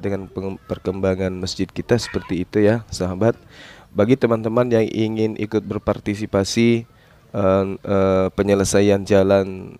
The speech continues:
Peping yang kurang lebih seratus meter itu, yuk mari kita kembali buka donasi,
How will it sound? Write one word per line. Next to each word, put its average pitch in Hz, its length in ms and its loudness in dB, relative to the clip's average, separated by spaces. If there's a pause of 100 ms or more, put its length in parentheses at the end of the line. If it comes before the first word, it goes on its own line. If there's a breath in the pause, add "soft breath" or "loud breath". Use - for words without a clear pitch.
(160)
Peping 117 480 0 (480)
yang 92 240 -8
kurang 95 240 -6
lebih 95 200 -6
seratus - 440 -6
meter 92 320 0
itu, 135 240 0
yuk 107 240 2
mari 101 240 2
kita 95 480 -2
kembali 98 400 2
buka - 320 -4
donasi, 123 720 2